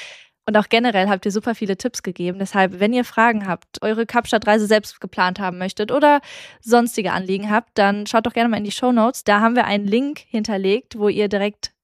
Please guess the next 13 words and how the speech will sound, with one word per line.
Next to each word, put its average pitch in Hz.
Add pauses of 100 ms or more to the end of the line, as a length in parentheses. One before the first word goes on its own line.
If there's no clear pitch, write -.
(140)
über 254
WhatsApp 202
Marie-Claire 196
und 185
Leonie 185
schreiben 175
könnt. 196 (300)
Ist -
ganz 302
schnell 233
und 226
kostenlos 208
und 180